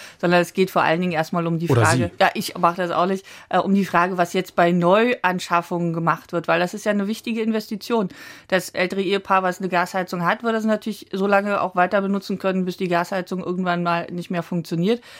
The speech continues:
Speaker 1: Aber es ist natürlich nicht sinnvoll, dass wir immer, immer weiter Gasheizungen bauen, weil es auch für die Menschen natürlich klar sein muss, wenn wir die C O zwei Bepreisung haben, dann ist es ja nicht mehr so, dass irgendwann die Gasheizung die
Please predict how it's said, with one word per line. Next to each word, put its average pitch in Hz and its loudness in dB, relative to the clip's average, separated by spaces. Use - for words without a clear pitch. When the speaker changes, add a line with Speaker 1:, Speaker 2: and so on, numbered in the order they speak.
Speaker 1:
Aber 190 2
es 190 -2
ist 202 -2
natürlich 190 0
nicht 190 2
sinnvoll, 202 2
dass 185 -6
wir 185 2
immer, 226 6
immer 190 2
weiter 175 0
Gasheizungen 190 -2
bauen, 170 2
weil 175 2
es 190 -4
auch - -2
für 196 -4
die 185 -2
Menschen 180 -2
natürlich 208 -4
klar 190 -2
sein 202 2
muss, 208 -2
wenn 190 2
wir 190 2
die 185 -2
C - -2
O 190 4
zwei 170 0
Bepreisung 214 -2
haben, 202 0
dann 190 2
ist - -6
es 208 -4
ja 196 2
nicht 196 -2
mehr 208 0
so, 196 0
dass 190 0
irgendwann 196 0
die 185 -4
Gasheizung 185 -2
die 165 -8